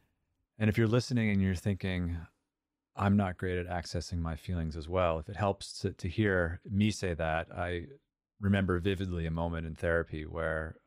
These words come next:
I came to the realization that, "Holy shit, I do not have access to my feelings in the way that I imagined that I did." And yeah, I've sp-, spent years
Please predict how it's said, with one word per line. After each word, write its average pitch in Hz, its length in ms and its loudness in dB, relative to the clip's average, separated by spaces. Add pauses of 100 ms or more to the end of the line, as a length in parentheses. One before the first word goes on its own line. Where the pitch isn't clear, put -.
(280)
I 85 220 0 (160)
came 90 240 0
to 87 60 -2
the 85 80 -4
realization 80 720 -6
that, 73 280 -6 (1120)
"Holy 87 360 2
shit, 78 440 -4
I 85 380 -4 (680)
do 85 160 -2
not 76 280 -2
have 78 200 -8
access 73 540 -6
to 78 460 -6
my 82 180 -2
feelings 104 500 2
in 76 80 -6
the 78 80 -6
way 73 200 -4
that 73 140 -6
I 73 300 -8 (260)
imagined 90 680 0
that 78 160 -6
I 73 220 -4 (340)
did." 78 480 -2 (140)
And 73 540 -6 (1300)
yeah, 113 160 4
I've 78 120 -2
sp-, - 260 -14
spent 85 300 -4
years 87 500 0